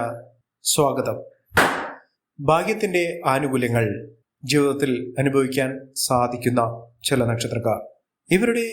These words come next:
ജീവിതത്തിൽ അത്ഭുതങ്ങൾ തന്നെ സംഭവിക്കും. ഭാഗ്യം കൊണ്ട് ജീവിതം രക്ഷ നേടും. ഇവർക്കുണ്ടായിരുന്ന പലവിധ പ്രശ്നങ്ങൾക്ക് പരിഹാരം കാണാൻ സാധിക്കുന്ന ഒരു സമയമാണ്.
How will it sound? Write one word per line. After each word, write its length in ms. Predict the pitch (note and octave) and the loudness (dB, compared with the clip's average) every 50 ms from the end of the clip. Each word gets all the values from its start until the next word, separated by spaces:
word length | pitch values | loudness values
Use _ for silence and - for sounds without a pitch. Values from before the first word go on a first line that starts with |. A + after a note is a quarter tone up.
| - - - _ - - | -10 -14 -20 _ 0 2
ജീവിതത്തിൽ 380 | D#3+ C#3+ C3+ C3+ C#3 C#3+ C3+ C3 A#2+ G#2+ - - - - - - _ _ C#3 C#3+ | 2 4 2 2 2 0 2 2 0 0 -2 -6 -10 -14 -20 -20 _ _ 0 2
അത്ഭുതങ്ങൾ 500 | D#3 D#3+ D#3 F3 F3 F3 F3 E3+ E3 E3 D#3 - | 2 2 0 2 2 2 0 0 -4 -4 0 0
തന്നെ 200 | C#3+ B2+ B2 A#2+ A#2 A#2 A#2 - - - - - | 2 2 2 2 0 -2 -6 -10 -10 -8 -2 0
സംഭവിക്കും. 500 | C#3+ C3 B2 A#2+ A2+ A#2 A#2+ A2+ F2+ - - _ _ _ _ _ _ - | 2 2 2 2 0 0 -2 -6 -8 -10 -16 _ _ _ _ _ _ 2
ഭാഗ്യം 540 | C3 B2+ B2+ C3 B2+ B2+ - C3+ C3 B2 B2+ - - - _ _ - | 4 4 4 4 2 -2 0 0 0 0 -2 -6 -10 -18 _ _ 0
കൊണ്ട് 220 | B2 A#2+ A2+ D3 G#3 - - - - _ _ _ _ _ _ _ | 0 2 2 0 0 -2 -8 -14 -16 _ _ _ _ _ _ _
ജീവിതം 420 | C3+ A#2+ C#3+ D3+ C#3 C3 C3 B2 C3 B2+ - - - - _ C#3+ B2+ C3+ | -4 0 2 2 4 2 0 0 -2 -6 -8 -14 -16 -20 _ -2 2 2
രക്ഷ 400 | C3+ C3 - - - - F3 E3+ D3 | 2 2 0 -2 0 2 2 2 2
നേടും. 280 | A#2+ A2+ G#2+ A#2 - - - - _ _ _ _ _ _ _ - | 0 0 0 -2 -4 -4 -10 -16 _ _ _ _ _ _ _ 0
ഇവർക്കുണ്ടായിരുന്ന 680 | F#3+ A3 A3 - A#3 G#3+ G#3 G3 F#3+ F#3+ F3 E3+ E3+ G#3 B3 - - - _ _ - D#3+ | 2 2 2 2 0 2 2 0 0 0 -2 -2 -2 -2 -2 -8 -14 -18 _ _ 2 2
പലവിധ 340 | D#3 D#3 D#3+ D#3 D#3 D3+ D3 C3+ - - - - - D3 | 4 4 2 0 0 0 -2 -2 -4 -8 -12 -4 0 0
പ്രശ്നങ്ങൾക്ക് 600 | C3+ B2 - - C#3+ C3+ B2 A#2+ A#2 - B2 A#2 A#2+ - - - | 0 2 2 0 0 0 0 0 2 2 0 0 0 -6 -2 0
പരിഹാരം 440 | C3 B2+ B2 B2+ B2+ B2+ B2+ B2+ B2+ B2+ - - - | 2 2 2 2 2 0 0 -2 -4 -6 -10 -4 -2
കാണാൻ 260 | B2+ B2 A#2+ A#2 A#2 A#2 - - - _ _ - - - | 0 0 0 0 -2 -6 -8 -10 -16 _ _ -12 -6 0
സാധിക്കുന്ന 540 | C3 B2 A#2+ B2 A#2+ B2 A#2 B2 A#2+ B2 A#2+ A#2+ | 2 2 2 2 0 -2 -4 -2 0 0 0 0
ഒരു 120 | A#2 A#2 - | 0 0 0
സമയമാണ്. 480 | B2+ A#2+ A#2 A2+ A2 G#2+ G#2 G#2 G2+ | 0 0 0 0 0 0 -2 -4 -4